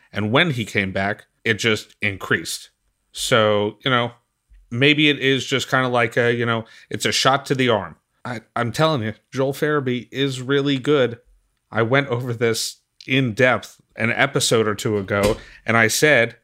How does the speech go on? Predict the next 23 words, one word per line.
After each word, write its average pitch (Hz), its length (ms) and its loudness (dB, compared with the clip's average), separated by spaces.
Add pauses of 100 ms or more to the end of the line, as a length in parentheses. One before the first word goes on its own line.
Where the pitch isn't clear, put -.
(200)
"Joel 127 300 2
Farabee 127 420 2
is 117 140 0
my 110 100 0
number 113 220 0
one 123 220 0
pickup 110 400 0
on 104 160 -2
that 101 180 -4
team. 95 280 -12 (300)
My 101 80 -6
number 113 260 -4
two 127 200 -2
pickup 113 540 0
is 110 160 -2
Kevin 98 300 -2
Hayes." 85 360 -12 (680)
And 110 120 -2
then 107 160 2
they 107 140 4
both 117 400 2
end 117 220 0
up 113 200 2